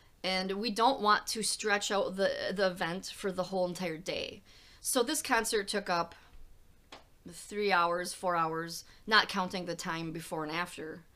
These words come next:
of hanging out at their house. But that's a long time for an autistic person to be,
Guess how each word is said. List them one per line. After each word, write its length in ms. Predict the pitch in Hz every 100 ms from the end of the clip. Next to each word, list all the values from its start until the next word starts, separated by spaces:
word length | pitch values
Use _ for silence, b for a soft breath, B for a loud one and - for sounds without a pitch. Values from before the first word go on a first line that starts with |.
| b b
of 320 | - 170 180 -
hanging 320 | 175 185 170
out 120 | 165
at 120 | 160 156
their 120 | 151
house. 380 | 175 175 - -
But 280 | 170 160 - B B B B - - _ - - - - _ - - - -
that's 260 | 226 -
a 60 | 311
long 280 | 269 254 233
time 300 | 226 220 220
for 140 | 220
an 60 | 185
autistic 420 | 180 190 185 185
person 380 | 190 175 180 165
to 160 | 190
be, 480 | 165 180 170 160 165